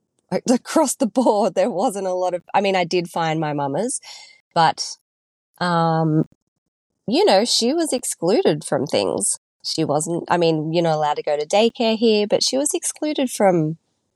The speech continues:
things, like, from friends that she had and experiences, and I'll never forget it. And I, yeah, there was a protectiveness that I had to bring in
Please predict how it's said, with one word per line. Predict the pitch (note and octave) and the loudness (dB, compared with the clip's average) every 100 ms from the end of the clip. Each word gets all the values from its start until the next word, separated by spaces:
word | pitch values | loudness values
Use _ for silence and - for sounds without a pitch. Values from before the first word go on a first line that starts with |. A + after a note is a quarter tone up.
| _ _ _ _ - | _ _ _ _ -2
things, | E3+ F#2 - G#3+ - - _ _ _ | 0 0 -4 -8 -10 -14 _ _ _
like, | F#3 F#3+ | -2 0
from | G3+ F#3+ | 0 0
friends | - F#3+ F#3+ F3+ | 2 2 0 0
that | - | -2
she | - F#3+ | 0 -2
had | F3+ D3+ D3+ | 2 2 4
and | D#3 | 2
experiences, | D#3 - - E3+ D#3+ D#3 E3 D3+ D#3 D#3+ | 0 -2 2 4 4 4 2 0 0 0
and | D3+ D3 - - _ _ _ - | 0 -2 -6 -20 _ _ _ -2
I'll | F#3+ | 0
never | A3 C4+ E4 | 2 0 -2
forget | - E3 C3 A#3+ | -4 -4 -2 0
it. | D4 - - _ | 0 -2 -8 _
And | E3 E3+ E3 E3 - - | -4 -2 -2 -4 -6 -4
I, | D#3 E3 E3 E3 D#3 - _ _ _ _ _ _ _ | 2 4 4 2 -2 -10 _ _ _ _ _ _ _
yeah, | F3 G#3+ G3 | 2 4 6
there | F3 | 2
was | E3 E3 | 0 -2
a | |
protectiveness | D#3+ F3+ E3 F3+ - F3+ E3 D#3 - | -4 -6 -4 -6 -4 -4 0 0 0
that | D3+ | 0
I | |
had | F3+ E3 | 2 0
to | D#3+ | 0
bring | D#3+ D#3 | 0 2
in | D#3 D#3 | 2 0